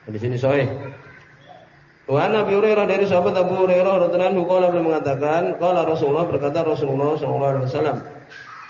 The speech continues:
"Ma bainal masyriq wal maghrib qiblah." Apa-apa yang di antara timur dan barat adalah kiblat. Nah, ini menunjukkan apa? Menunjukkan bahwa arah itu penting.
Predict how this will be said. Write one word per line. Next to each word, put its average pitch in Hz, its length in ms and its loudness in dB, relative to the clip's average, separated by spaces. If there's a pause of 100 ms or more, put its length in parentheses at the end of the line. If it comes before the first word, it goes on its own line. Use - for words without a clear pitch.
(220)
"Ma 175 160 2
bainal 196 400 2
masyriq 185 320 -2
wal 160 160 0
maghrib 160 320 -4
qiblah." 131 400 -2 (640)
Apa-apa 135 800 -2
yang 143 240 0
di 127 160 -2
antara 131 880 -2 (480)
timur 151 400 0
dan 135 180 0
barat 120 640 -2 (320)
adalah 120 320 -6
kiblat. 113 400 -6 (1800)
Nah, 113 160 -10
ini 139 80 0
menunjukkan 151 400 0
apa? 147 240 -2
Menunjukkan 143 500 -2 (1160)
bahwa 151 560 0 (720)
arah 170 320 0
itu 185 320 -4
penting. 185 320 -4